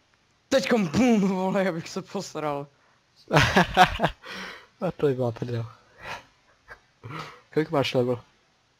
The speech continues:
Speaker 2: Ty to,
Speaker 1: Osmnáct.
Speaker 2: my tohle bys asi nepřežil, kdyby si spadl. I s feather falling.
Speaker 1: A tam ten ostrov tam.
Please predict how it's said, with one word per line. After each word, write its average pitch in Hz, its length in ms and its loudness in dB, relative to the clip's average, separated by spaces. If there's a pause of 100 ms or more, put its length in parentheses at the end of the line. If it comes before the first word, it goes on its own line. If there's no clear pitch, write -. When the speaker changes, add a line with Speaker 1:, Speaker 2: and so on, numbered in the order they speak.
(480)
Speaker 2:
Ty 123 80 -6
to, 123 120 2
Speaker 1:
Osmnáct. 147 280 -4 (200)
Speaker 2:
my 135 80 -8
tohle 127 200 -2
bys 127 120 -6
asi - 180 -6
nepřežil, 123 380 -6
kdyby 113 160 -4
si 120 120 -8
spadl. 117 360 -10 (1300)
I 147 120 2
s - 80 -4
feather 131 280 4
falling. 117 480 -4 (3000)
Speaker 1:
A - 60 -12
tam 175 220 -4
ten 175 220 -8
ostrov 165 420 -10
tam. 147 260 -10